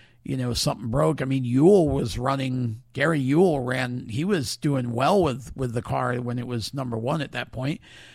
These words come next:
And he was amazing, um, as a driver. Gary, Gary could race dirt, he could race modifieds, and, um, but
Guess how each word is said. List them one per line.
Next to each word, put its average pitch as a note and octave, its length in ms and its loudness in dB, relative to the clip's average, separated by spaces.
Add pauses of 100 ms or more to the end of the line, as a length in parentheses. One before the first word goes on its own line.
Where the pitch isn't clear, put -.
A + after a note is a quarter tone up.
(160)
And C3+ 260 -4
he G3 280 -4
was D3 580 0 (100)
amazing, B2+ 1200 -4
um, A#2+ 680 -2 (220)
as B2+ 220 -2
a A2+ 40 -8
driver. B2+ 440 0
Gary, C3 440 0 (200)
Gary D3 260 0
could B2+ 160 -4
race C3 260 -2
dirt, D#3 360 0
he D3+ 80 -2
could B2 160 -4
race B2+ 260 -4
modifieds, D3+ 800 0 (560)
and, C3+ 420 -2
um, B2 520 0 (720)
but B2+ 320 -2